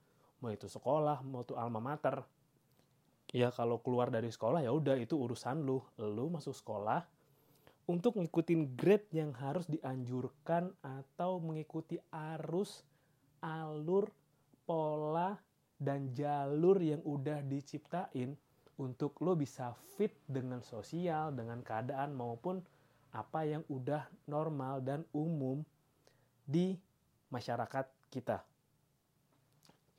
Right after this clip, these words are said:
Gampangnya adalah, ya lo kalau mau hidup bener ya udah, sekolah, sekolah, sekolah, kuliah, kerja, terus sampai tua pensiun.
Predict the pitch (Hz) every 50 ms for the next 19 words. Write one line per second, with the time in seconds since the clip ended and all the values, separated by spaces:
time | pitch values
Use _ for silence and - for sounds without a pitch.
0 | _ _ _ _ _ _ - 151 151 147 151 147 160 165 185 196 190 151 117 110
1 | 110 104 - - _ _ _ _ _ _ _ _ _ _ _ _ - 113 123 147
2 | 151 147 143 143 139 139 135 131 135 131 123 127 131 131 127 120 123 117 123 165
3 | 180 160 123 123 160 156 143 143 143 151 156 - - _ _ _ _ _ _ _
4 | _ _ _ _ _ _ - - - - 127 123 127 139 135 - - - 117 117
5 | 117 113 110 - - 120 120 110 107 117 139 156 165 160 156 - _ _ _ _
6 | _ _ _ - 127 117 113 113 123 135 147 143 - - - 107 107 101 104 127
7 | 135 151 165 - - _ _ _ _ _ _ _ _ - - 175 202 175 - 139
8 | 113 113 107 139 139 131 131 120 107 110 117 110 107 101